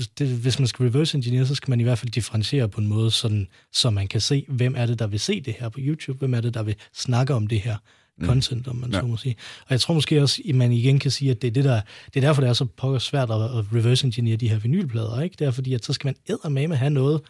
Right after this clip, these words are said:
Speaker 1: at sige, som andre folk også vil snakke om. Ikke bare noget, andre folk vil høre, men noget, som andre folk også vil snakke om.
Speaker 2: Mm.
Speaker 1: Øh, og det er, øh, relativt udfordrende at prøve at gøre det i vores, øh, i vores genre, fordi at det er faktisk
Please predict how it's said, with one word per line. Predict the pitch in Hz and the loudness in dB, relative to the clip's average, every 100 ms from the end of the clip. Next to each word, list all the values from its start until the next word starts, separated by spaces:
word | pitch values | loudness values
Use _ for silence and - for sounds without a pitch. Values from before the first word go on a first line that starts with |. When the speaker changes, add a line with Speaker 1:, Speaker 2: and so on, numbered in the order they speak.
| - | -6
Speaker 1:
at | 131 | -2
sige, | 143 151 | 0 0
som | 143 117 | 2 0
andre | 139 | 0
folk | 143 135 | -2 -2
også | 131 127 - | -2 -4 -4
vil | |
snakke | 117 123 123 131 | -6 -2 -2 -2
om. | 185 190 _ _ _ _ _ - | -4 -4 _ _ _ _ _ -6
Ikke | 185 | -2
bare | 165 147 | 0 0
noget, | 139 | 2
andre | 135 | 0
folk | 123 120 | -2 -4
vil | 110 139 | -2 0
høre, | 143 196 - _ | 0 0 -6 _
men | 135 | 0
noget, | 120 120 | 2 0
som | 113 | -2
andre | 113 | -2
folk | 135 120 | -4 -6
også | 113 | -6
vil | 139 | -6
snakke | - 190 165 | -6 -4 -4
om. | 117 - | -6 -6
Speaker 2:
Mm. | 98 71 73 - _ - | -4 -4 -8 -16 _ -2
Speaker 1:
Øh, | 117 113 113 - | 0 0 -2 -6
og | - 123 _ _ | -6 -8 _ _
det | 170 190 208 - | 2 2 0 0
er, | 143 135 135 127 123 117 | 0 2 2 0 0 -2
øh, | 110 - - - _ _ _ - | -4 -8 -20 -20 _ _ _ -2
relativt | 135 160 - 117 110 - - - _ | 2 2 2 0 -4 -8 -14 -16 _
udfordrende | 147 123 - 107 117 113 123 - - | 0 2 0 -4 -6 -10 -14 -12 -8
at | 117 | -4
prøve | 120 113 | 0 0
at | 113 | 0
gøre | 117 | -2
det | 110 110 - | 0 -2 -2
i | 190 | -2
vores, | 117 107 110 117 - | 0 0 -2 -4 -4
øh, | 139 135 139 165 | -6 -6 -6 -6
i | 135 | -4
vores | 113 107 - | -2 -2 -2
genre, | 143 180 160 | -2 -4 -6
fordi | 139 139 | -4 -4
at | 113 | -2
det | 117 | -4
er | |
faktisk | 123 123 123 | -4 -2 -4